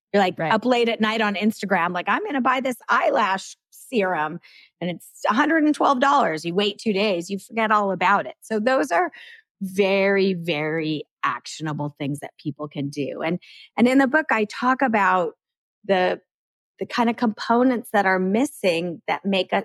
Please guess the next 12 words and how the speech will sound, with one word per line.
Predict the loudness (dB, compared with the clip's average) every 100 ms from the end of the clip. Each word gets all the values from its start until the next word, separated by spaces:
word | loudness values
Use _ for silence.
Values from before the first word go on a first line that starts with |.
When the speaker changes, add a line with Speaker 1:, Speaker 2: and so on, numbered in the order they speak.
| 0
Speaker 1:
drive | 0 2 0
us | -6
to | -10 -14
shop, | -10 -8 -10 -14 _ _ _
and | -2 0
really | 4 4 4 4 2
where | 0 -2 2 2 2 0
else | -2 -2 -6
you | -10
can | -8 -10
fill | -8 -8 -8
them. | -14